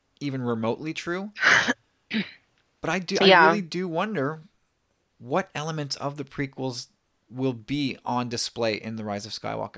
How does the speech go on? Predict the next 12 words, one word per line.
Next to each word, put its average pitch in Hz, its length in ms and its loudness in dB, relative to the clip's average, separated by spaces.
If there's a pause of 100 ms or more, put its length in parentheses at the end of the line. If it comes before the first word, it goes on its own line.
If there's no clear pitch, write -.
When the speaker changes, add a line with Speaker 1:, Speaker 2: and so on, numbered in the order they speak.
Speaker 1:
I 156 60 -6
really 156 360 -4
do 120 280 -8
wonder. 110 240 -4
Do 156 100 -6
you, 165 80 -2
do 160 100 -8
you 170 40 -2
have 170 80 -4
any 180 100 -4
thoughts? 160 400 -6 (1200)
Speaker 2:
Um, 214 680 6